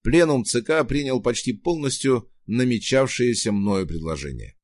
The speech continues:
Черчилль почувствовал советскую решимость. Семнадцатого Чичерин отказался допустить вмешательство британского правительства в переговоры с поляками.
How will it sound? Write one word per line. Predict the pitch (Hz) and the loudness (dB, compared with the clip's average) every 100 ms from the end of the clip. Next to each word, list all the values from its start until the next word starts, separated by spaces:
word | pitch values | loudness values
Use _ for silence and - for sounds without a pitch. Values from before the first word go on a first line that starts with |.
| _ | _
Черчилль | - 156 143 151 120 | 0 0 2 -4 0
почувствовал | 123 - 139 - 120 | -2 0 -4 0 0
советскую | 110 110 110 - 107 | 2 0 0 -2 -2
решимость. | 92 - 62 - - - _ _ - | -2 -4 -8 -12 -16 -20 _ _ -8
Семнадцатого | - 135 160 156 - 135 131 | -2 2 4 2 0 0 0
Чичерин | - 92 139 139 131 113 _ _ | -2 -4 0 0 0 -4 _ _
отказался | 139 143 180 151 143 127 | -2 2 2 4 2 2
допустить | 123 113 123 - 117 | -2 -2 -2 -2 -2
вмешательство | 110 110 135 120 120 113 | -2 0 0 0 -2 -2
британского | 110 117 117 110 - 104 | -2 0 2 0 0 -2
правительства | 101 110 139 131 123 135 | 2 2 2 -2 -2 0
в | 120 | 0
переговоры | 123 113 107 101 | 0 2 2 0
с | 101 | 0
поляками. | - 127 113 80 60 | 0 2 2 -2 -12